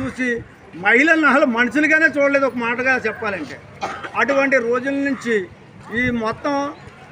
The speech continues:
పంతొమ్మిదవ శతాబ్దం కానీ, ఇరవైవ శతాబ్దం కానీ, అవన్నీ దాటుకుంటూ వచ్చి మహామనిషి ఎవరైతే సావిత్రి పెట్టినటువంటి, స్త్రీలకు పెట్టినటువంటి భిక్ష ఏదైతే ఉన్నదో, ఆవిడ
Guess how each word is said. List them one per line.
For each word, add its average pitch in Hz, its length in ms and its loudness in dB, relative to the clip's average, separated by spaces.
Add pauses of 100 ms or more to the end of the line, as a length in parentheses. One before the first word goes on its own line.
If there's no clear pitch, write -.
పంతొమ్మిదవ 269 460 2
శతాబ్దం 254 520 -2
కానీ, 254 200 2
ఇరవైవ 262 320 4
శతాబ్దం 240 500 -2
కానీ, 240 260 0 (460)
అవన్నీ 247 480 4
దాటుకుంటూ 269 520 0
వచ్చి 247 480 0 (440)
మహామనిషి 254 920 4
ఎవరైతే 240 600 4
సావిత్రి 240 680 0 (320)
పెట్టినటువంటి, 240 720 2 (300)
స్త్రీలకు 254 380 2
పెట్టినటువంటి 247 560 0
భిక్ష 214 280 -2
ఏదైతే 240 340 4
ఉన్నదో, 226 440 -4 (440)
ఆవిడ 269 460 2